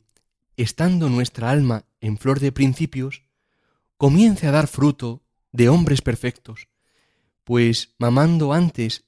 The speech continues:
leche de devoción tierna, comemos ya pan con corteza, manteniéndonos con las piedras duras de las tentaciones, las cuales Él nos traía, para probarnos si éramos hijos de Dios, como hizo con nuestro Señor.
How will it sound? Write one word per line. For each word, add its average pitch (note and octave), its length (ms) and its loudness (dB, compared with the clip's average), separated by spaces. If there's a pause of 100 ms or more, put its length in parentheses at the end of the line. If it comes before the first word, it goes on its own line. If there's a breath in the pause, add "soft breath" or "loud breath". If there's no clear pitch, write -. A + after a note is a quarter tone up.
(140)
leche C#3 320 0
de A#2+ 120 0
devoción A#2 460 -2
tierna, C3+ 440 -4 (680)
comemos B2+ 500 2
ya D3 320 -4 (260)
pan E3+ 380 -2 (120)
con E3 240 -2
corteza, C3+ 680 -6 (680)
manteniéndonos B2+ 1040 2
con A#2+ 180 -6
las A2+ 160 -4
piedras C3+ 380 -2
duras B2+ 240 -2
de B2 80 -2
las A#2 120 -4
tentaciones, A2 760 -4 (500)
las G#2+ 180 0
cuales B2 580 -2
Él A#2+ 320 2
nos B2+ 260 -2
traía, A2 460 -4 (440)
para A2 220 -2
probarnos A2+ 680 -4 (360)
si A#2 260 0
éramos A2 500 0
hijos C#3 300 -2
de A#2 120 -2
Dios, G#2 340 -4 (280)
como G#2+ 280 -4
hizo C3 260 -6
con B2+ 180 0
nuestro A2+ 260 -6
Señor. G#2+ 380 -4